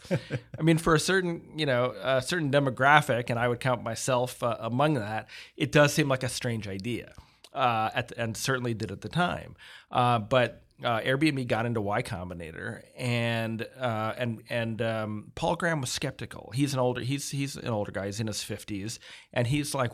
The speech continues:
Speaker 2: you know, "Why would anybody wanna do this? It sounds horrifically uncomfortable, and won't people die in these houses? And what do you do then? And,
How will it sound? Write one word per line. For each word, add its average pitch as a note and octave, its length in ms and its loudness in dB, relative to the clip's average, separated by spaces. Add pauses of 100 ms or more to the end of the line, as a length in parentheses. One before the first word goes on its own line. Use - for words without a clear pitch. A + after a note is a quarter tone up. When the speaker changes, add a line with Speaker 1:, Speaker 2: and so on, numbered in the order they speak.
(120)
Speaker 2:
you B2+ 80 -6
know, A2 100 -4
"Why A#2 280 6
would D3 140 4
anybody G#2+ 320 -2
wanna F#2+ 200 -6
do F2+ 240 -6
this? E2+ 360 -8 (300)
It - 40 -20
sounds C#3 260 4
horrifically C#3 720 2
uncomfortable, G#2+ 640 -4
and G#2+ 160 -2
won't D3 180 4
people C#3+ 280 2
die A#2 300 2
in C3+ 160 0
these C3+ 180 -4
houses? C3+ 420 -2
And A2 140 0
what A#2+ 80 2
do C3 60 2
you B2+ 80 0
do A#2 160 0
then? D3+ 500 6
And, G2 220 -4